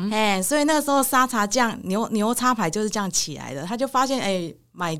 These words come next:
酱的人比买面的人多。那后来在汕头那边吼，有一个当地小吃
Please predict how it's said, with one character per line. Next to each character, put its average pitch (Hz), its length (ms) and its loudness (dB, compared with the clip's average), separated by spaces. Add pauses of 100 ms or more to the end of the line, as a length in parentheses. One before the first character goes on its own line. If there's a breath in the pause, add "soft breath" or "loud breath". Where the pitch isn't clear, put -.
酱 208 220 2
的 160 80 -4
人 151 180 -2
比 147 380 -6
买 147 220 -6
面 190 240 -2
的 139 100 -6
人 127 180 -6
多。 160 280 -4 (320 loud breath)
那 262 200 4 (280 loud breath)
后 359 240 2
来 202 360 4 (360 soft breath)
在 302 260 4
汕 262 320 2
头 170 220 -2
那 208 120 -2
边 202 320 -4
吼， 185 280 -2
有 180 240 -2
一 247 60 -2
个 185 460 -2 (440 soft breath)
当 247 180 0
地 254 160 0
小 151 260 -2
吃 196 320 -2